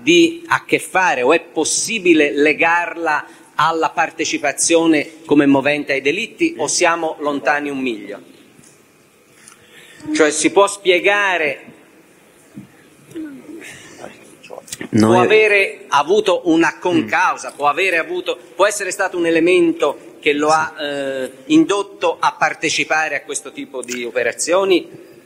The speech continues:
Speaker 2: Eh, Lagazzi. Dunque, noi abbiamo tratto, eh, una serie di ipotesi cliniche sulla base dei dati che
Speaker 1: A
Speaker 2: abbiamo
Speaker 1: quello mi
Speaker 2: avuto.
Speaker 1: riferisco.
Speaker 2: Eh,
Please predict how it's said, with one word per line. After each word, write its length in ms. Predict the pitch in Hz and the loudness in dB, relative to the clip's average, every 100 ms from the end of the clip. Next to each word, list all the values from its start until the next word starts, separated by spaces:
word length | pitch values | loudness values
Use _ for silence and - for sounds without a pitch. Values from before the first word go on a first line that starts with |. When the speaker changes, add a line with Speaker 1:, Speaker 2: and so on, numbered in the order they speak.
| - | -6
Speaker 2:
Eh, 500 | 113 113 110 107 104 - | 0 2 2 -2 -6 -4
Lagazzi. 680 | 110 104 95 92 - 95 - - _ _ _ _ | -2 0 -2 -4 -6 -6 -12 -20 _ _ _ _
Dunque, 300 | 123 117 101 | 0 2 2
noi 340 | 113 127 143 113 | 4 4 4 4
abbiamo 500 | 107 101 110 110 104 | 2 2 2 2 0
tratto, 760 | 104 107 120 - 107 98 - - | 0 0 -2 0 2 2 -2 -6
eh, 520 | 101 98 95 92 82 | -6 -4 -2 -2 -2
una 220 | 98 101 107 | -4 -2 -2
serie 540 | - 98 104 107 101 | -2 -2 0 0 0
di 420 | 92 98 101 - - | 0 0 0 -2 -4
ipotesi 640 | 107 - 104 - 98 95 | -2 0 -2 -2 -6 -6
cliniche 680 | - 113 107 107 104 113 107 | -2 -2 0 -2 -2 -2 -2
sulla 240 | - 104 104 | -4 -4 -2
base 300 | 101 98 101 | -2 -2 -2
dei 160 | 98 | -2
dati 420 | 95 95 98 - | 0 -2 -2 -6
che 120 | 101 98 | -4 -4
Speaker 1:
A 40 | |
Speaker 2:
abbiamo 260 | 95 98 92 | 0 0 2
Speaker 1:
quello 100 | 95 | 0
mi 60 | |
Speaker 2:
avuto. 320 | 92 90 90 87 | 2 0 0 -2
Speaker 1:
riferisco. 320 | - 95 - - - - - - - - - | -4 -12 -16 -18 -20 -20 -20 -20 -20 -20 -6
Speaker 2:
Eh, 720 | - 110 107 104 101 98 95 | 0 2 2 2 2 0 -4